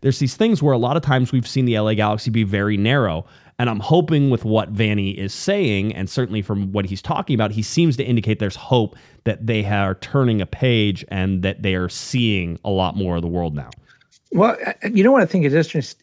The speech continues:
Speaker 2: interesting is Vanny is, it comes from a academy background. Remember, he was hired in Toronto as an academy director. Uh, and I think he did some of that right, right here with Chi-, was it Chivas he was with before?
Speaker 1: He may have, yeah.
Speaker 2: Uh,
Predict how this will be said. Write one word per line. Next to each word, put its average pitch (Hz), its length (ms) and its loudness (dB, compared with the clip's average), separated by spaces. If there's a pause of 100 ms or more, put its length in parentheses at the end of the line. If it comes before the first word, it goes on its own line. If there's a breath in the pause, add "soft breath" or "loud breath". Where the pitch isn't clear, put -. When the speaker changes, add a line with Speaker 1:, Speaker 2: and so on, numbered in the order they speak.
Speaker 2:
interesting 175 480 2
is 131 140 0
Vanny 202 480 4
is, 143 560 2
it 147 120 -8
comes 180 200 4
from 165 160 4
a 139 60 6
academy 165 520 2
background. 139 380 0
Remember, 151 200 2
he 262 120 4
was 311 160 4
hired 190 260 2
in 147 100 -2
Toronto 160 320 0
as 123 120 -2
an 120 80 -6
academy 143 400 0
director. 131 480 -2 (580)
Uh, 139 40 -2
and 151 220 2
I 160 40 2
think 233 180 4
he 233 100 4
did 156 200 4
some 170 180 4
of 160 80 6
that 151 300 2 (320)
right, 156 280 0
right 160 160 4
here 185 240 2
with 226 160 4 (120)
Chi-, - 260 -4
was 156 160 4
it 151 100 -4
Chivas 196 320 2
he - 80 -2
was 185 120 2
with 180 120 0
before? 220 380 2
Speaker 1:
He 123 80 -2
may 110 140 2
have, 98 100 0
yeah. 101 140 2
Speaker 2:
Uh, 113 60 0